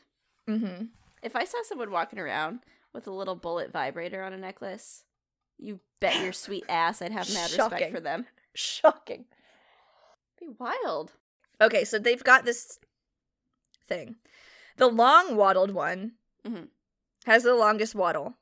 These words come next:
Speaker 2: <laughs> Fuck.
Speaker 1: It can be thirty-five centimeters long,
Speaker 2: <gasps>
Speaker 1: which is fourteen inches.
Speaker 2: <gasps>
Speaker 1: Gang?
Speaker 2: That's more than a ruler.
Speaker 1: It's more than a ruler.
Speaker 2: Fuck. You know what it looks like?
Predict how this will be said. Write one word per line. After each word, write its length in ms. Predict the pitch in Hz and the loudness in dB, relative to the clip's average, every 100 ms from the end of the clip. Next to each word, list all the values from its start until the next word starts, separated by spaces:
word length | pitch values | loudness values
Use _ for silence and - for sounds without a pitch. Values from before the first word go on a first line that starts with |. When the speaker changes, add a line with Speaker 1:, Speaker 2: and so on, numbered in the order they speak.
| _ _ _ _ _ - | _ _ _ _ _ -14
Speaker 2:
<laughs> 960 | - - _ _ _ _ _ _ _ | -14 -14 _ _ _ _ _ _ _
Fuck. 400 | - - - - - _ - _ - | -14 -14 -16 -20 -20 _ -20 _ 0
Speaker 1:
It 120 | 254 | 2
can 140 | 311 | 2
be 260 | 311 294 285 - _ | 0 0 -2 -6 _
thirty-five 500 | 247 285 320 311 311 | 8 8 8 6 6
centimeters 640 | - 254 254 254 247 240 233 | 4 0 0 2 2 2 4
long, 360 | 202 208 330 - _ | 4 4 0 -8 _
Speaker 2:
<gasps> 520 | 311 370 - _ _ | -12 -12 -14 _ _
Speaker 1:
which 160 | - 240 | -12 -8
is 120 | 233 | -6
fourteen 420 | - 285 277 294 226 | 0 0 0 -4 -2
inches. 680 | 226 220 - - - - 294 427 381 _ | -4 -6 -10 -12 -14 -12 -10 -10 -12 _
Speaker 2:
<gasps> 380 | _ _ _ - | _ _ _ 0
Speaker 1:
Gang? 260 | 202 214 | 2 2
Speaker 2:
That's 100 | 320 - | -4 -12
more 200 | 170 170 | -8 -8
than 120 | 165 | -8
a 60 | 156 | -12
ruler. 420 | - 170 - - _ - | -14 -12 -12 -14 _ -20
Speaker 1:
It's 120 | - | -10
more 180 | 202 196 | -4 -4
than 120 | 190 | -6
a 60 | 185 | -8
ruler. 380 | 185 - 240 - _ - | -8 -8 -10 -14 _ -18
Speaker 2:
Fuck. 460 | - 220 220 - - _ _ _ _ _ - _ _ _ - | -16 -16 -20 -20 -20 _ _ _ _ _ -20 _ _ _ -8
You 80 | 262 | -4
know 80 | |
what 120 | 494 - | -2 -2
it 60 | |
looks 180 | 190 208 | -4 -8
like? 240 | 262 330 | -10 -10